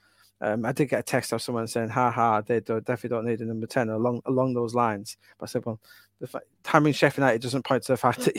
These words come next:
you, <laughs> that you have a number ten." I still think they do need one. But no, it was a good win. But yeah, um, one of the key players in that win, Bruno Guimaraes, finally, um, looks like they're getting through to him in terms of contract. It's agreed in principle, we're told, Scott,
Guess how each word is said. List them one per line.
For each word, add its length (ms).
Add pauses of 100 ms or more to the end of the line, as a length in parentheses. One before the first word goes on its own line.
you, 480 (400)
<laughs> 160
that 180
you 100
have 240
a 40
number 220
ten." 300 (200)
I 100
still 260
think 200
they 80
do 200
need 280
one. 220 (760)
But 240 (120)
no, 140
it 40
was 100
a 40
good 180
win. 380
But 240
yeah, 300 (120)
um, 600
one 160
of 40
the 60
key 180
players 280
in 40
that 120
win, 180
Bruno 320
Guimaraes, 680 (340)
finally, 680 (560)
um, 640
looks 240
like 160
they're 80
getting 300
through 280
to 120
him 360
in 280
terms 220
of 60
contract. 500
It's 180
agreed 480
in 100
principle, 460
we're 80
told, 300
Scott, 320